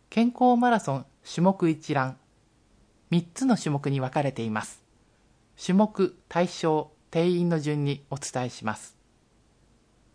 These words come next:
種目、一キロメートル。対象、小学一年生から三年生。定員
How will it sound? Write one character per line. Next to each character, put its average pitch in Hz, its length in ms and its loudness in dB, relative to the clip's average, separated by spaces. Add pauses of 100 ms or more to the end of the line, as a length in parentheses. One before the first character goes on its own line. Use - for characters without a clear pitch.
(280)
種 180 140 -2
目、 202 420 2 (720)
一 - 240 -6
キ - 140 -4
ロ 247 120 6
メ 240 160 6
ー 196 40 2
ト 131 160 -2
ル。 120 200 -4 (920)
対 190 220 2
象、 170 420 -2 (720)
小 226 240 2
学 214 440 0
一 202 260 -2
年 208 180 4
生 135 200 -4
か 123 140 -6
ら 117 180 -4 (120)
三 202 280 0
年 202 200 0
生。 113 320 -10 (880)
定 185 240 2
員 170 240 -4